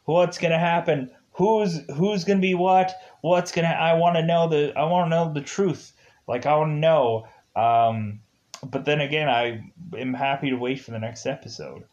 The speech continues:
So, with that said, I think that's all that I could say in a cryptic version of this episode.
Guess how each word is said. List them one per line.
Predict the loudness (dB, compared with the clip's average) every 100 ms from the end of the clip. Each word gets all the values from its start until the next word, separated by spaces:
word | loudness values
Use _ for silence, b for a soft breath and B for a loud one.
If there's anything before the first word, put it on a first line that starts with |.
| _ _
So, | -10 -2 2 2 2 B B B -2
with | 0 0
that | 0 0 0
said, | -4 0 2 2 0 -2
I | -4
think | -4 -6 -2
that's | -4 -2
all | 0 2 2
that | 0
I | -2
could | -6 -12
say | -12 -8 -6 -4 -6 -8 _ _ -12
in | -8 -8
a | -8
cryptic | -6 -6 -4 -6 -6
version | -4 -2 -2 -4 -6 -6 -8 b b b 0
of | 2 2 0
this | -6 -4
episode. | -4 -6 -2 -2 -2